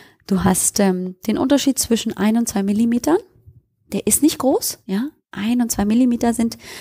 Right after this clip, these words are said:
wirklich ganz, ganz klein. Und das würde praktisch den Mengen an Hormon entsprechen, die du zuführst. Du hast erst ein Millimeter und gibst dann noch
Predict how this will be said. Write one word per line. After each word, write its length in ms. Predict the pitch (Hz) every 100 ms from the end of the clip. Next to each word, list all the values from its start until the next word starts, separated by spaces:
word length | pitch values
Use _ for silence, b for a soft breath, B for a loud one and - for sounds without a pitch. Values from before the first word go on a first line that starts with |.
| B -
wirklich 340 | 302 294 -
ganz, 240 | 302 370
ganz 220 | - 269 -
klein. 340 | 220 226 302 359 B B B
Und 160 | 226
das 200 | 247 -
würde 340 | 233 277 285 277 B B
praktisch 560 | - 233 - 240 - - b b b b b _ _ _ -
den 260 | 214 208 185 - -
Mengen 600 | 185 190 240 262 262 254 226
an 220 | 226 208
Hormon 440 | 202 196 233 294
entsprechen, 760 | 302 240 - 208 226 233 247 240 b b b -
die 80 | 220
du 120 | 233
zuführst. 680 | - 254 240 180 156 - - - - - -
Du 100 | 190
hast 180 | 202 -
erst 200 | 190 -
ein 220 | 240 277
Millimeter 600 | 254 233 226 220 226 214 B B B _
und 120 | 208 190
gibst 260 | 220 -
dann 120 | 202
noch 140 | 190